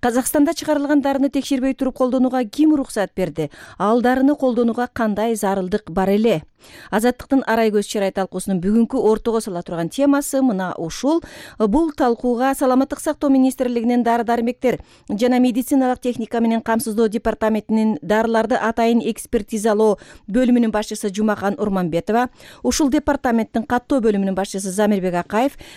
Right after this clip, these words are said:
жана улуттук фтизиатера борборунун башкы врачы Сейилканов Бердибектер биздин студиябызга келди. Урматтуу меймандар, кош келдиңиздер.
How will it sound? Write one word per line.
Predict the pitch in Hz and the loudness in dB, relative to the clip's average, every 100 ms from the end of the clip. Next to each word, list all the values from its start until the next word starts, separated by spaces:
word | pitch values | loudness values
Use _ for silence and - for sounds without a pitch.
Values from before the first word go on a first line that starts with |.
| - | -6
жана | 208 254 262 - | 0 2 0 0
улуттук | 254 269 269 | -2 -2 -4
фтизиатера | 262 - 240 226 254 247 277 240 | -6 -10 -8 -2 0 0 0 2
борборунун | 240 220 226 220 220 175 | 0 0 0 2 0 0
башкы | 202 202 - | -4 -4 -4
врачы | 196 175 254 | -2 -2 -2
Сейилканов | 262 262 214 190 190 220 220 | -2 0 0 0 -2 -2 -2
Бердибектер | 180 214 190 185 - 254 | 0 0 0 -8 -6 -6
биздин | 226 175 | -4 -6
студиябызга | 165 185 180 180 165 190 | -8 -6 -4 -4 -2 -4
келди. | 180 190 190 320 - - - | -2 -2 0 -2 -4 -20 -10
Урматтуу | - 240 240 247 | -2 0 0 2
меймандар, | 277 285 277 285 | 2 2 0 -4
кош | - 220 | -4 -4
келдиңиздер. | 220 196 202 190 269 | -2 -2 -2 0 -2